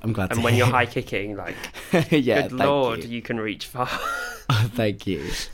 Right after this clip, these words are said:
Speaker 2: Is it true that you had the, your eye on this part for a little while before you arrived here?
Speaker 1: Very true. I mean, I auditioned for this originally, uh, like, before, so, like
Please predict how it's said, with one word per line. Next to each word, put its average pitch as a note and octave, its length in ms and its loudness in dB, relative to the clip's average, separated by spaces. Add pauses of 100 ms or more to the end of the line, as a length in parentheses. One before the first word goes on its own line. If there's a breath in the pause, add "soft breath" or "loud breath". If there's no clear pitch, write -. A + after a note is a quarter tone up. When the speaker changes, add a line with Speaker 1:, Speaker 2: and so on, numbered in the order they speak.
Speaker 2:
Is G3+ 160 0
it - 80 -4
true G3 180 4
that E3+ 80 0
you D#3+ 140 -2
had D3 160 0
the, C#3 180 2
your C3+ 160 4
eye B2 140 6
on A2 80 0
this G2+ 120 -6
part G2 400 -4
for G#2 360 0
a A2 40 0
little G#2+ 200 2
while G#2 340 0
before G#2+ 600 0 (100)
you A2 120 0
arrived G#2+ 420 0
here? - 260 -6
Speaker 1:
Very G2 400 4
true. A#2+ 420 2
I - 60 0
mean, A2 280 4
I A2+ 220 4
auditioned G#2 420 0
for - 60 -6
this F#2+ 220 -4
originally, G2 840 -2
uh, G2+ 280 -4
like, G2 240 0 (160)
before, A2+ 720 0
so, - 160 -2
like F#2 600 -2